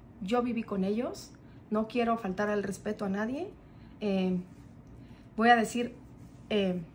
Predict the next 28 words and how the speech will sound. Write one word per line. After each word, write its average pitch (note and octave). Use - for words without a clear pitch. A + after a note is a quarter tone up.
efectivamente A#3
ya A3+
lo, A3+
ya G#3+
lo A3
dijo G#3+
mi G#3+
esposa, A#3
fuimos A3
a -
un G#3+
concierto. C4+
Eh, A3
lo A#3+
repito C#4+
para A#3+
que A3
quede C4
claro C#4
y A#3+
para G3+
que G#3
el G3+
mensaje A3
sea, B3
ay, A#3
no A3+
sé, A#3+